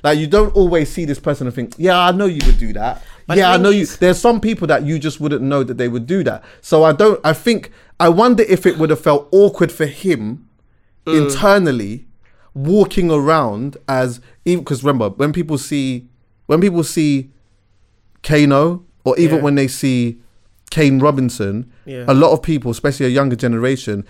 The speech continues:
Speaker 1: see Sully.
Speaker 2: Sully.
Speaker 1: So then does that, as y-, your personal thing and your
Speaker 2: Mm.
Speaker 1: connection to it,
Speaker 2: Mm.
Speaker 1: then become,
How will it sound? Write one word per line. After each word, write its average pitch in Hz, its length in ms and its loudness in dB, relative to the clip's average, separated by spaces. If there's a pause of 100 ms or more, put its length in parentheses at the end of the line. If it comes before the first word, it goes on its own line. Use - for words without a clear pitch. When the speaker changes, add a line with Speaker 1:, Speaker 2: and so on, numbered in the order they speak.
(180)
Speaker 1:
see 123 600 -2
Sully. - 500 -2
Speaker 2:
Sully. 117 420 -18 (640)
Speaker 1:
So 151 240 0
then 139 300 2
does 139 300 2
that, 180 420 -2 (800)
as 143 280 -2
y-, 143 200 -8
your 131 240 -2
personal 196 560 0
thing 120 420 -10
and 135 100 -4
your 127 120 -4
Speaker 2:
Mm. 160 100 -8
Speaker 1:
connection 135 480 -4
to 113 200 -10
it, 110 300 -10
Speaker 2:
Mm. 135 260 -10
Speaker 1:
then 147 160 2
become, 135 480 -4